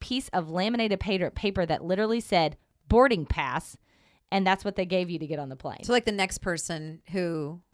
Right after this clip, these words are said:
Speaker 1: Have that same,
Speaker 2: will
Speaker 1: they'll
Speaker 2: have
Speaker 1: have
Speaker 2: that
Speaker 1: that
Speaker 2: same
Speaker 1: same
Speaker 2: pass.
Speaker 1: boarding
Speaker 2: Yeah.
Speaker 1: pass. Like, it is like a little, it looked like a, um, you know, like when you were a kid and you needed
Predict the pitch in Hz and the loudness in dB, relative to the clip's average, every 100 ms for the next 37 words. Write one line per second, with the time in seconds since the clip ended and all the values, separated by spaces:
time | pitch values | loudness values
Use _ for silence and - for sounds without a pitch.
0 | - 214 240 214 214 - - 202 190 220 | -2 4 6 6 4 4 2 2 6 6
1 | 196 214 214 240 240 214 202 202 247 202 | 8 6 6 4 4 2 0 0 2 2
2 | 165 165 107 - 208 202 226 226 240 233 | 0 -4 -2 0 0 2 2 4 4 2
3 | - 208 226 208 214 208 233 254 240 233 | 2 2 2 2 0 0 0 2 2 2
4 | 175 165 160 147 143 139 - - _ 247 | 2 4 2 0 -2 -10 -20 -20 _ 0
5 | 269 254 233 226 214 196 170 226 196 185 | 4 4 2 0 0 0 0 0 0 -2
6 | 180 | -4